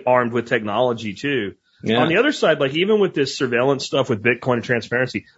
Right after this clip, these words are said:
Speaker 1: I'm not getting rid of my Bitcoin. I have, you know, publicly known existing Bitcoin. And I think Michael Saylor's right. I think that you'll be able to, at some point, basically borrow against your Bitcoin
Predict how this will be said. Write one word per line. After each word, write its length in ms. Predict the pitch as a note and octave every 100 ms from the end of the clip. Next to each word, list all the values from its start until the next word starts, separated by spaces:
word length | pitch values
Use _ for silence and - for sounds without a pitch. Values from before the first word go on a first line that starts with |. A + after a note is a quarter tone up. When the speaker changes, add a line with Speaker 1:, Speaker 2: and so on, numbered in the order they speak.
| -
Speaker 1:
I'm 140 | F3 F4
not 200 | G4+ -
getting 220 | F3 C3+
rid 120 | B2+
of 60 | A2+
my 120 | G2
Bitcoin. 640 | E2+ F2+ - G#2 G#2+ A3+ - _ _ _ _ _ _
I 140 | - C4+
have, 280 | E4+ C4+ -
you 100 | F3+
know, 80 | - _
publicly 800 | - G3 G#3+ A#3 A3 G#3+ G#3 F#3 E3
known 720 | F3+ F#3 F#3+ G3 G3 F3+ F3
existing 720 | F3+ C3+ F3 F3 - F3+ D3+ C3
Bitcoin. 800 | D#3+ E3+ - B2+ A2 G#2+ C3+ - _ _ _ _ -
And 120 | D3+
I 100 | F#3
think 180 | D4 G3
Michael 340 | C#3+ C#3+ E3+
Saylor's 480 | D#3 D#3 C#3 C#3+ C3+
right. 280 | C#3+ D#3 A#3
I 120 | C#3+ B2+
think 320 | D#3 C#3 C3+
that 220 | C3 C3 _ _ _ _ -
you'll 280 | C3 A3+ A#3+
be 180 | A#3+
able 240 | G#3+ F#3+ F3
to, 240 | F#3+ E3+
at 120 | C#3+
some 240 | - E3 C#3+
point, 480 | E3+ F#3+ D#3+ B2+ - _ _ _ _ _
basically 580 | D#3+ F#3 - - D3+ C#3+
borrow 420 | A#2+ C3+ E3+ F3
against 320 | D#3+ D#3 D3
your 100 | C3
Bitcoin 560 | C3 D#3 - A2+ G#2+